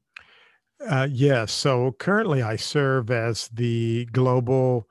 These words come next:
ambassador or liaison for Bulgaria, Greece, and Serbia.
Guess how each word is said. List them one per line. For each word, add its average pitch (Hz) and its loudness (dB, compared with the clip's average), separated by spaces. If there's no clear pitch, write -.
ambassador 120 0
or 110 -4
liaison 117 -2
for 117 -2
Bulgaria, 120 0
Greece, 117 -2
and 113 -10
Serbia. 127 -2